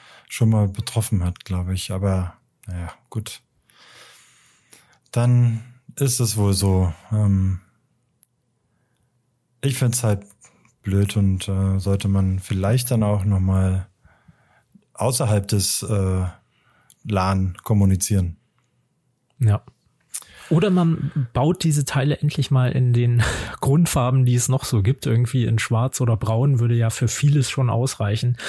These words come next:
Speaker 2: Das sehe halt auf jeden Fall besser aus. Oder ich sag mal,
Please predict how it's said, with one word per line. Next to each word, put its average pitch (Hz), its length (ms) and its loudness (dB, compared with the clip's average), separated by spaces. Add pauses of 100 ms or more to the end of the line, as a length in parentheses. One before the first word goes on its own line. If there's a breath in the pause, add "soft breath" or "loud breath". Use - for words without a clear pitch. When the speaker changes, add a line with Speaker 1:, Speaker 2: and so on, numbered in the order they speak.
(400 loud breath)
Speaker 2:
Das - 160 0
sehe 123 320 2
halt 113 560 -2
auf - 260 -4
jeden 117 200 2
Fall 110 280 0
besser 104 380 -2
aus. - 480 -4
Oder 131 300 0 (240 loud breath)
ich - 60 -8
sag 135 180 -4
mal, 127 300 0